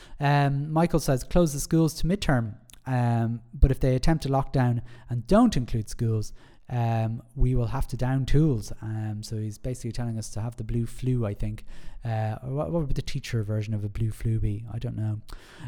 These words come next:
Um, Martin says, "Ignore N fat advice and look after economic and social life and our mental health and well-being."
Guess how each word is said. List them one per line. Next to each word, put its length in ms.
Um, 540
Martin 320
says, 360
"Ignore 500
N 220
fat 200
advice 380
and 120
look 140
after 460
economic 500
and 100
social 360
life 180
and 80
our 60
mental 260
health 220
and 100
well-being." 480